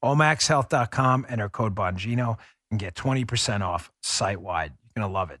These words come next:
Check it out. Send me your reviews. I promise you're gonna dig it. We use it all the time. All right.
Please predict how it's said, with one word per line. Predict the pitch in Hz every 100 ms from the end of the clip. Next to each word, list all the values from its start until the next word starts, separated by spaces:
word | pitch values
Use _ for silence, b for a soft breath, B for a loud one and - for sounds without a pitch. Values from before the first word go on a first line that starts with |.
| -
Check | 113 95
it | 101
out. | 90 73 _ -
Send | - 135
me | 160
your | 156
reviews. | 139 117 120 90
I | 87
promise | - 120 107 85 -
you're | 92
gonna | 92 87
dig | 98 90
it. | 82 _ _
We | 110
use | 110 107
it | 101
all | 98
the | 92
time. | - 104 82 _ _ _ _ _ _ _ _ _ -
All | 110
right. | 90 85